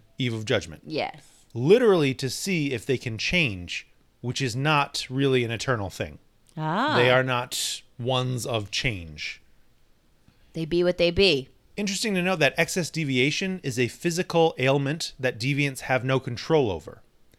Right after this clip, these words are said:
Speaker 1: In the same way, Eternals have no control over their response to seeing it. They
Speaker 2: Ah.
Speaker 1: instantly go into the kill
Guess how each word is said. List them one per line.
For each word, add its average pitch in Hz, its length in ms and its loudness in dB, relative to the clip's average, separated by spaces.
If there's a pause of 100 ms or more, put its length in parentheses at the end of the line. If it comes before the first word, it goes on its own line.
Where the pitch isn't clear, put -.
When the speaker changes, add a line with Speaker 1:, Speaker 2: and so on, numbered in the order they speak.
(160)
Speaker 1:
In 135 100 -4
the 127 80 -2
same 170 300 0
way, 147 160 6
Eternals 180 600 -2
have 131 140 -2
no 131 140 0
control 120 420 -2
over 113 160 -2
their 107 140 -2
response 113 640 -2
to - 120 -10
seeing 120 380 -6
it. - 140 -18 (180)
They 160 320 -4
Speaker 2:
Ah. 165 160 0
Speaker 1:
instantly 135 440 0
go 120 460 4
into 117 300 -8
the 98 80 -8
kill 85 440 -4